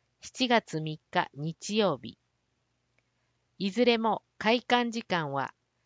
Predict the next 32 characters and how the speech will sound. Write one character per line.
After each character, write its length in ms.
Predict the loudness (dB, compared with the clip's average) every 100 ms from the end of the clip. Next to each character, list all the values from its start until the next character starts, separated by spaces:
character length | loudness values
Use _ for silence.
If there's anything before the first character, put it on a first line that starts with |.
| _ _ _ _ _
九 160 | -2 -2
時 200 | -2 -8
三 320 | -2 -2 0
十 140 | 0 -2
分 360 | -2 -4 -4
か 180 | -4 -4
ら 200 | -4 -8 _ _ _ _ _ _
十 220 | 0 2 2
七 300 | -2 -6 -8
時。 240 | -10 -18 _ _ _ _ _ _ _ -4
入 260 | 2 2 2
館 300 | 0 0 2
は 200 | 0 0 0
十 200 | 4 4
六 240 | 2 0
時 100 | -6
三 280 | -2 -2 0
十 140 | -2 -6 -8
分 200 | -8 -6
ま 140 | -8
で。 160 | -10 -16 _ _ _ _ _ _ _ _ _ _ -4
休 220 | 2 2
館 340 | 2 -2 -2 -6
日、 220 | -12 -14 _ _ _ -4
月 380 | -4 -4 -4 2
曜 260 | 2 2
日。 160 | -2 -16 _ _ _ _ _ _ -14
祝 340 | -8 -4 0
日 300 | 0 0 2
の 140 | 4 6
場 240 | 8 6
合、 160 | 2